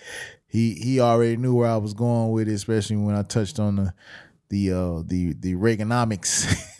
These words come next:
<laughs> or the, the, the, the Reagan era. Um, and I just, I think a lot of times when we talk about faith, uh,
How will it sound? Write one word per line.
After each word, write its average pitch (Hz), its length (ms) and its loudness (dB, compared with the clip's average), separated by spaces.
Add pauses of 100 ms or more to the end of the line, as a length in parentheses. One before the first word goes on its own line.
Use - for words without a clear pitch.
(1300)
<laughs> - 60 -20
or 117 160 0
the, 110 80 0 (140)
the, 107 300 0
the, 104 400 0 (340)
the 104 160 -2
Reagan 113 680 0 (140)
era. 104 480 2 (560)
Um, 92 560 -2 (1040)
and 107 100 -2
I 135 100 2
just, 127 440 -2 (880)
I 107 80 0
think 120 180 0
a 110 40 0
lot 120 180 4
of 110 60 -4
times 120 400 0
when 113 160 0
we 117 220 0
talk 127 340 2
about 107 280 0
faith, 113 460 -4
uh, 76 520 -4